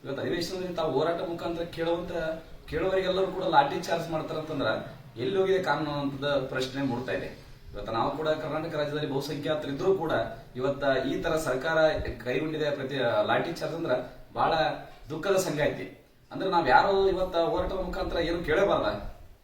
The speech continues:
ಅಂದ್ರೆ ನಮ್ಗೆ ಎಷ್ಟೇ ಅನ್ಯಾಯ ಆದ್ರೂ ಕೂಡ, ನಮ್ಗೆ ಏನೇ ಇಲ್ಲದೆ ಇದ್ರೂ ಕೂಡ ನಾವು ಸುಮ್ನೆ ಕೊಡ್ಬೇಕಾ? ಇವತ್ತ ಗುರುಗಳನ್ನ ಒಳಗೊಂಡು ಇವತ್ತ ಸಾಕಷ್ಟು ನಮ್ಮ ಸಮಾಜದಲ್ಲಿ ಕೂಡ ಬಡವರಿದ್ದಾರೆ, ಮತ್ತೆ ವಿದ್ಯಾವಂತರಿಲ್ಲ, ಆ, ನಾವು ಸಾಕಷ್ಟು ಹಿಂದುಳಿದವರಿದ್ದಾರೆ. ಅಂತವ್ರಿಗೆ ನ್ಯಾಯ ಕೊಡಿಸೋ ಸಲುವಾಗಿ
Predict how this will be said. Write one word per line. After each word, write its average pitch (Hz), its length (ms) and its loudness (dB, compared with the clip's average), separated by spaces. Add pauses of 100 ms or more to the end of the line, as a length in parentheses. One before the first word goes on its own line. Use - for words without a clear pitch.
ಅಂದ್ರೆ 196 180 -2
ನಮ್ಗೆ 165 180 2
ಎಷ್ಟೇ 196 260 2
ಅನ್ಯಾಯ 180 180 2
ಆದ್ರೂ 175 200 -2
ಕೂಡ, 170 160 -2
ನಮ್ಗೆ 170 280 0
ಏನೇ 185 140 0
ಇಲ್ಲದೆ 170 260 0
ಇದ್ರೂ 170 160 -2
ಕೂಡ 175 160 -2
ನಾವು 190 140 2
ಸುಮ್ನೆ 180 300 -2
ಕೊಡ್ಬೇಕಾ? 120 360 -2 (720)
ಇವತ್ತ 131 160 -6
ಗುರುಗಳನ್ನ 170 440 4
ಒಳಗೊಂಡು 185 420 2 (380)
ಇವತ್ತ 110 160 -10
ಸಾಕಷ್ಟು 135 460 0
ನಮ್ಮ 170 140 -4
ಸಮಾಜದಲ್ಲಿ 190 500 -2
ಕೂಡ 185 140 0 (800)
ಬಡವರಿದ್ದಾರೆ, 185 840 4 (360)
ಮತ್ತೆ 156 340 0
ವಿದ್ಯಾವಂತರಿಲ್ಲ, 185 640 4 (480)
ಆ, 170 120 -4
ನಾವು 143 320 4
ಸಾಕಷ್ಟು 180 400 2
ಹಿಂದುಳಿದವರಿದ್ದಾರೆ. 196 880 2
ಅಂತವ್ರಿಗೆ 190 420 2
ನ್ಯಾಯ 175 300 4
ಕೊಡಿಸೋ 202 300 0
ಸಲುವಾಗಿ 202 680 2